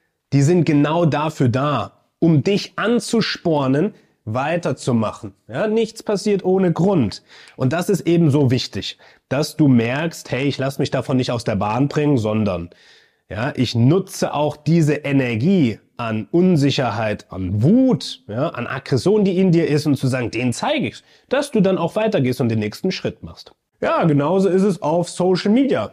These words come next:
Wer kennt sie denn nicht? Die anonymen Leute, die irgendwas unter die Posts kommentieren und den Besserwisser drunter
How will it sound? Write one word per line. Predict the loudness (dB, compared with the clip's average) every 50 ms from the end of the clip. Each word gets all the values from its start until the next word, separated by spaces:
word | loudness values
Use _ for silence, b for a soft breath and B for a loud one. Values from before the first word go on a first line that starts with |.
| -12 _
Wer | -4 -4 -4
kennt | -2 -2 -2 -2 -2 0
sie | 2 2 4
denn | 4 4 4
nicht? | 2 2 0 -2 -4 -10 -12 -4 0
Die | 0 0 0 -2
anonymen | -4 -2 0 0 2 2 4 4 4 4 4 4 4 4 4 4 4
Leute, | 4 2 2 0 -2 -2 -2 0 0 2 4 4
die | 4 2 2 0 2 2
irgendwas | 2 4 4 4 4 2 2 0 -2 -2
unter | -2 0 0 2 2 2
die | 2 2
Posts | 2 0 0 0 2 2 0 0 -4 -8
kommentieren | -4 -2 0 2 2 2 2 0 2 2 4 4 4 4 4 4 4
und | 2 2 2
den | 2 2 0 0
Besserwisser | 0 -2 -4 -2 -2 0 0 0 0 0 -2 -4
drunter | -2 -2 -2 0 0 0 2 0 0 -2 -2 -2 B